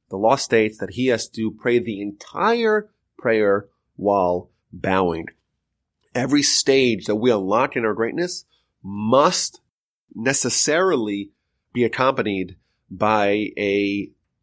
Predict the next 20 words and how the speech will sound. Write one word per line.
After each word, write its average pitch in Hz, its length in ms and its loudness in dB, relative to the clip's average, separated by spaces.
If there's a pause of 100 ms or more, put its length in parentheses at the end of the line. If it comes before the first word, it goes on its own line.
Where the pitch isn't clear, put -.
(400)
parallel, 139 560 2
a - 40 -4
sister 110 800 0
step 101 480 0 (140)
in 95 400 -2 (320)
humility. 101 720 -2 (340)
Abraham 147 360 2
had 131 240 0
that. 135 340 -2 (400)
Abraham 139 500 2
was 123 220 0
someone 123 440 2
that 113 160 0
despite 139 480 0
the 131 80 2
fact 120 420 0
that 90 180 -6
God 110 320 2
gave 117 220 -2
him 101 240 -4